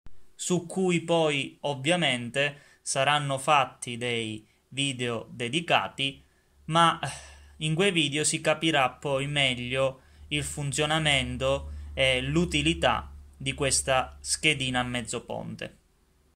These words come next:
Molto bene, quindi come primo prototipo sono davvero molto molto soddisfatto.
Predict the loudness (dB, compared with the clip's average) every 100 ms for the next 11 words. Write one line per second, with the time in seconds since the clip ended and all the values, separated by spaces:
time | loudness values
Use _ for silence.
0 | _ _ -16 -16 -18 -4 2 4 4 2
1 | 2 2 0 -6 -14 _ -20 _ _ 0
2 | 2 2 2 0 0 0 0 0 0 2
3 | 0 2 2 2 -4 -4 -6 -10 -18 -8
4 | -4 -2 2 0 2 2 2 0 -4 0
5 | 2 2 0 -2 0 -2 -4 -10 -6 -6
6 | -4 -4 0 -2 -4 -8 -8 -8